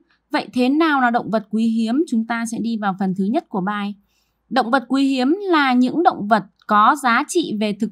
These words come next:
phẩm, dược liệu, mỹ nghệ, nguyên liệu công nghệ, làm cảnh, khoa học, xuất khẩu, vân vân. Và là những động vật sống trong thiên nhiên trong mười năm trở lại đây có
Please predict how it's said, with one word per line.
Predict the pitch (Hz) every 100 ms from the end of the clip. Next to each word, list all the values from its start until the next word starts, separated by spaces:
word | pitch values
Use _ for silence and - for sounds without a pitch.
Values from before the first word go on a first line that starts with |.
| -
phẩm, | 247 190 156 196 - _
dược | 208 247 247
liệu, | 240 247 - - _ _ _ _ _ _ _ -
mỹ | 277
nghệ, | 320 370 320 - - _ _ -
nguyên | 285 339 330
liệu | 330 -
công | 311 302
nghệ, | 302 277 - _ _ _ _
làm | 220 233 226
cảnh, | 233 196 147 202
khoa | - 277
học, | 269 240 -
xuất | - 359 -
khẩu, | 294 160 165 180 _
vân | 254 247
vân. | 269 254 247 _ _ -
Và | 226 285 285
là | 277 269 262
những | 254 262 254 381
động | - - 226
vật | 240 -
sống | _ - 214 208 294 -
trong | 320 311 311 294
thiên | 302 294
nhiên | 294 302 294 285
trong | - 330 311 262
mười | 247 233
năm | 247 285 277
trở | 254 196
lại | 208
đây | 202 247 247
có | 208 196